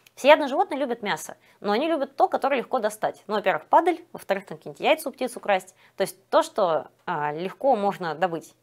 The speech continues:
то, что можно тоже насобирательствовать, хотя это и мясная пища. А по-настоящему охотиться — это очень дорогое занятие. Во-первых, оно опасно для жизни, во-вторых, оно редко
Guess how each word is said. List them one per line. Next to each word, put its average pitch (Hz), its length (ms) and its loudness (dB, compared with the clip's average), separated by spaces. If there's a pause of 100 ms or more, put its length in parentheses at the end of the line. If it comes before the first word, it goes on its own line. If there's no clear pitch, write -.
(100)
то, 185 100 -4
что - 100 -6
можно 254 240 0
тоже 247 240 2
насобирательствовать, 190 960 -4
хотя 170 180 -10
это 180 120 -6
и - 40 -8
мясная 170 300 -12
пища. - 320 -14 (720)
А 175 300 4
по-настоящему 226 460 0
охотиться — 285 440 0
это 202 100 -2
очень 247 420 -4
дорогое 220 380 2
занятие. 180 340 -4
Во-первых, 196 300 -2
оно 175 120 -6
опасно 202 300 -2
для 180 140 -2
жизни, 320 240 -6
во-вторых, 220 360 -4
оно 185 140 -4
редко 190 440 -2